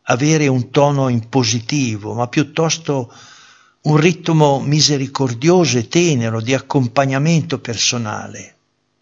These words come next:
Quando la relazione è vera e profonda,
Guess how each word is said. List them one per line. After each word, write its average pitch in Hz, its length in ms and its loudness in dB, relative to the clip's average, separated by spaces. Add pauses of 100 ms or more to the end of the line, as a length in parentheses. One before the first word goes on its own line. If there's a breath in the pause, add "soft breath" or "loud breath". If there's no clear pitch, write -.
(1400 loud breath)
Quando 147 280 2
la 139 100 4
relazione 139 720 2
è 113 60 0
vera 131 360 2
e 110 100 -4
profonda, 123 800 -4